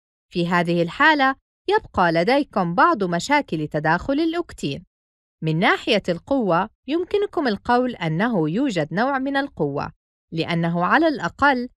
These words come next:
تم حل مشكلة تراص الميوسين، فالميوسين هنا غير متراص ويوجد متسع للعمل،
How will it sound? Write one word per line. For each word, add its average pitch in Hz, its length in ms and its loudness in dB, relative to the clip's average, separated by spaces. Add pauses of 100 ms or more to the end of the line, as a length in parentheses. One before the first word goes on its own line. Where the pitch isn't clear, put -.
(280)
تم 349 260 2
حل 220 440 2
مشكلة 185 560 -4
تراص 156 400 0
الميوسين، 320 640 -4 (560)
فالميوسين 156 720 -2
هنا 226 460 2
غير 311 360 0
متراص 190 720 -2 (340)
ويوجد 240 520 4
متسع 302 540 2
للعمل، 156 560 -2